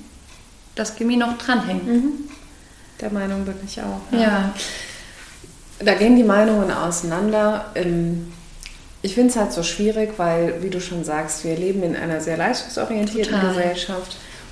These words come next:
Speaker 2: und, ähm, das hat automatisch mit Stress zu tun.
Speaker 1: Ja.
Speaker 2: Und es kommt ja auch immer ein Stück weit drauf an, es gibt Menschen, die sind Stress ausgesetzt und denen macht das gar nichts aus.
Speaker 1: Ja.
Speaker 2: Und dann gibt's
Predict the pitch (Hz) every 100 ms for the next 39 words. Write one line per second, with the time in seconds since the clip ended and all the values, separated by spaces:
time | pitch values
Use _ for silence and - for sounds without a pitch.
0 | - 180 175 170 170 - - 160 156 156
1 | 160 - - - - - - - - -
2 | - - - 180 180 180 - 202 180 175
3 | 165 170 175 165 - 160 160 - - -
4 | 359 - - - 220 214 - - - 190
5 | 208 214 208 - - - - - - 196
6 | 208 - 175 190 180 - 196 202 185 -
7 | 160 - 185 214 - 196 - 175 196 202
8 | 220 214 202 190 180 180 - - 190 196
9 | - 196 196 - 190 - 190 185 - -
10 | 180 180 180 180 196 190 175 170 170 -
11 | - 190 175 170 - - - - - 202
12 | 196 233 - 202 196 190 202 202 202 -
13 | - -